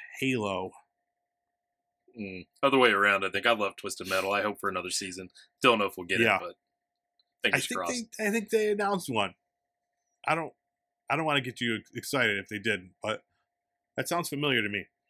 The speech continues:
Speaker 1: Um, and then, of course, the most popular one, uh, being The Last of Us, which has been in the news recently, too, with, um, you
Speaker 2: Oh,
Speaker 1: know, they
Speaker 2: yeah.
Speaker 1: just won eight Creative Arts Emmys, uh, including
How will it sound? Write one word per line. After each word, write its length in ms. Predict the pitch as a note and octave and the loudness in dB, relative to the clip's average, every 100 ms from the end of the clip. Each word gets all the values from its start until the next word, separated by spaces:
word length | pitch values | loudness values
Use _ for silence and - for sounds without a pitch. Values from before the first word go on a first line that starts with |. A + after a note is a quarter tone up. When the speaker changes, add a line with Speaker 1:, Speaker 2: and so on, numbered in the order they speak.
| _ _ _ _ | _ _ _ _
Speaker 1:
Um, 400 | A2+ A2 A2+ A2+ - | 0 4 4 4 0
and 120 | F#3 | 4
then, 100 | F#3+ | 4
of 80 | D3 | 4
course, 300 | C#3+ C3 - | 0 0 0
the 120 | A#2 | 2
most 220 | A#2 G#2+ | 2 4
popular 320 | A#2+ G#2+ A2 | 2 2 -2
one, 200 | G#2+ G#2 - A#2+ | -4 -6 -6 -4
uh, 80 | A2+ | 0
being 300 | B2 A#2 A2 | 0 2 2
The 100 | A2 | 2
Last 480 | G#2+ A#2 B2+ - | 4 6 6 2
of 100 | A2+ | -6
Us, 380 | G#2 G#2 - - - _ - | -4 -4 -4 -10 -16 _ -2
which 300 | A#2+ A#2 - - - | 0 0 -4 -6 -6
has 120 | A#2 | -2
been 200 | B2 A#2 | 0 0
in 100 | A2 | -2
the 80 | A2 | -2
news 280 | A#2 A2 | -2 -2
recently, 400 | A#2 G#2+ A2+ G#2+ - | -2 -4 -4 -6 -2
too, 240 | B2+ A#2 - - | -2 -2 -6 -4
with, 300 | B2 A2 - - | 0 0 -4 -4
um, 420 | G#2+ G#2 G2+ G2 _ - | 0 0 -2 -8 _ -4
you 60 | A2 | -2
Speaker 2:
Oh, 40 | |
Speaker 1:
know, 60 | A2+ | 0
they 60 | |
Speaker 2:
yeah. 40 | A2+ | -2
Speaker 1:
just 120 | G#2+ | 0
won 160 | A#2 G#2+ - | -2 -2 -2
eight 200 | A#2 A#2+ | -4 -4
Creative 600 | - B2+ A#2 A#2 A2+ A2+ G#2 | -4 2 4 4 2 0 0
Arts 300 | A2 A2+ - - | -2 -2 -4 0
Emmys, 520 | A#2 A#2 A#2 A2 - - _ _ _ _ _ _ | 0 2 0 -2 -8 -12 _ _ _ _ _ _
uh, 260 | G#2 G2+ G2+ | 0 2 2
including 720 | A2 - D#3 C#3 C3 B2+ A#2+ | 0 2 6 8 6 4 0